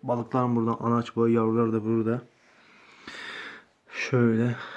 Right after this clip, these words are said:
Arkadaşlar, spreylerini <laughs> kendim ürettim. Epey bir var. Şöyle. Daha bunlar hiç. Şurada elli grama yakın var yani, bakın.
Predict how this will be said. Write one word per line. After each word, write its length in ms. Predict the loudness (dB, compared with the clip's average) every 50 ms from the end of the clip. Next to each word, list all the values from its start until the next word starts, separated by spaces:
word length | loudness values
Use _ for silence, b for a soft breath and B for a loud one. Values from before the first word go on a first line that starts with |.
| B B B B B B B B B B B _ _ _
Arkadaşlar, 600 | -6 -6 -4 -4 -4 -4 -4 -4 -4 -6 -8 -8
spreylerini 760 | -8 -8 -14 -4 4 6 8 8 8 6 6 4 2 2 2
<laughs> 0 |
kendim 380 | 6 6 8 8 8 6 6 8
ürettim. 380 | 8 8 8 6 4 0 -2 -2 -2 -6
Epey 360 | -4 -4 -2 0 2 0 2 2
bir 100 | 2 4
var. 340 | 4 4 4 4 0 -10 -20 _ _
Şöyle. 540 | -18 -14 -2 2 4 4 4 4 2 -2 -4 -8 -12 _ _ _ _ _ b b b b _ _ _
Daha 220 | -2 0 2 2 2
bunlar 280 | 0 0 -2 -2 -4
hiç. 520 | -4 -4 -4 -4 -6 -4 -6 -12 -14 -14 _ _ _ B B B B B B B B B B B B B B B
Şurada 800 | -18 -14 -12 -10 -4 0 2 2 4 4 4 4 4 2 -2 -10 -18 _ _ _ _ _ _ _ -20 -20 -20 _ _ _ _ _ _ b b b b b b b b b _ _
elli 300 | 0 2 4 6 6 6
grama 320 | 6 8 8 8 8 8 6
yakın 380 | 4 4 2 -2 -2 -2 0
var 140 | 2 2 2
yani, 360 | 2 0 -2 -2 -4 -6 -6
bakın. 260 | -6 -6 -6 -8 -10